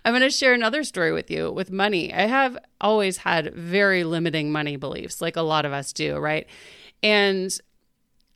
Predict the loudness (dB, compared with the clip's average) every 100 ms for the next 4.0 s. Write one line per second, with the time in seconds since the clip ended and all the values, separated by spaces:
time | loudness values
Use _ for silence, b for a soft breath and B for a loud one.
0 | _ _ 0 2 0 -2 0 0 4 4
1 | 2 -2 -6 -6 -8 -10 -8 -6 -6 -8
2 | -12 -10 -10 -8 -8 -8 -8 -10 -6 -6
3 | -4 -4 -4 -6 -6 -2 -2 0 0 -2